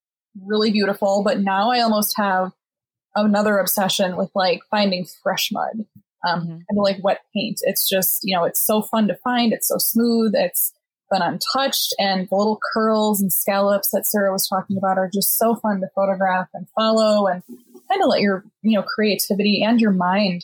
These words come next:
Speaker 1: kind of just wander off into the fun zone. And, um, but yeah, I, like Sarah said, I, I don't really, it's hard to pin down a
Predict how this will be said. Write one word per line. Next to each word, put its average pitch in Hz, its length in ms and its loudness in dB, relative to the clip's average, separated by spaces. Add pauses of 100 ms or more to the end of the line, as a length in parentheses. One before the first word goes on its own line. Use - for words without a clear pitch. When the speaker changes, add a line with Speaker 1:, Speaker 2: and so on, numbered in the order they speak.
(100)
Speaker 1:
kind 190 140 0
of 180 60 -10
just 185 200 -6
wander 185 380 2
off 185 320 0
into 190 200 -2
the 190 120 -6
fun 202 260 2
zone. 208 320 0
And, 190 300 0 (560)
um, 190 360 -2 (400)
but 214 200 2
yeah, 208 160 2
I, 185 340 -2 (840)
like 202 200 2
Sarah 202 300 2
said, 190 260 2
I, 190 220 2
I - 20 2
don't 196 160 2
really, 202 360 2
it's - 200 -2
hard 220 220 2
to 214 60 2
pin 214 260 2
down 185 180 2
a - 120 -2